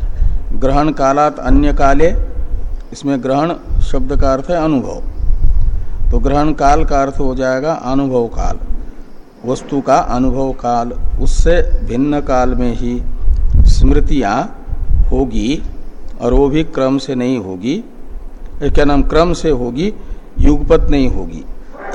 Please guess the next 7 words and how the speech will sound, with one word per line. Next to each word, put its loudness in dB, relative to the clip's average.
<clears throat> 2
ये 2
जो 0
नियम 0
है -2
वैशेषिकों 0
का, 6